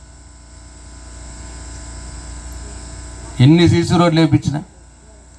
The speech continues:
ఎన్ని మోరీలు వేయించిన, ఎన్ని డాంబర్ రోడ్డు,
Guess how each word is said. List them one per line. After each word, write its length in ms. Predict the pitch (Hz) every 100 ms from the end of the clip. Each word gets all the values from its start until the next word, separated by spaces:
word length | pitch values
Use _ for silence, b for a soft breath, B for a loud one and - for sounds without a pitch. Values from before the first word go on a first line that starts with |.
| - -
ఎన్ని 280 | 123 156 175
మోరీలు 360 | 160 160 165
వేయించిన, 360 | 165 151 151 147 - _ _ _ _ - - - - - - - - - - - - - - - - - - - - - - - - - - - - - - - - 123
ఎన్ని 480 | 151 175 165 135
డాంబర్ 360 | 117 143 165 160
రోడ్డు, 280 | 160 156